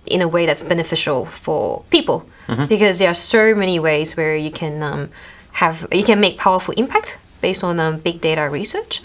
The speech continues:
Speaker 1: For instance, we have, um, the Ignite team, which is the open data, one of the winning team.
Speaker 2: Mm-hmm.
Speaker 1: Um, I think there is a lot of benefits that can derive from it, and I just absolutely hate people who use privacy as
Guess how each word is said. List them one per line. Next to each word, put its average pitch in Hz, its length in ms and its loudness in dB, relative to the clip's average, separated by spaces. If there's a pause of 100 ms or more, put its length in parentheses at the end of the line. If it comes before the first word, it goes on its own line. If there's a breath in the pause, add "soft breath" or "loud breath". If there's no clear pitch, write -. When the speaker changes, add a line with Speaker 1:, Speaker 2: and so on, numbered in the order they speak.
(220 loud breath)
Speaker 1:
For - 120 -4
instance, 185 440 -2
we 180 180 0
have, 165 280 -2
um, 151 320 -4
the 156 200 -2
Ignite 196 360 0
team, 285 360 0
which 202 140 -6
is 185 100 -2
the 165 140 -4
open 180 500 -2 (280)
data, 165 440 2
one 190 120 -2
of 180 80 -8
the 165 100 -4
winning 160 260 -2
team. 277 280 -6 (140)
Speaker 2:
Mm-hmm. 117 360 -4 (340 loud breath)
Speaker 1:
Um, 175 280 2
I 208 120 4
think 226 240 2
there 190 160 4
is 196 80 2
a 196 40 2
lot 214 180 4
of 277 100 0
benefits 165 380 -2
that 160 100 -4
can 165 120 -6
derive 156 300 0
from 156 160 -6
it, 151 100 -2
and 156 100 -2
I 151 80 -4
just - 280 -4 (100)
absolutely 180 580 0
hate - 560 -2
people 320 440 0 (140)
who 202 80 0
use 175 340 -2
privacy 302 600 0 (480 loud breath)
as 185 300 0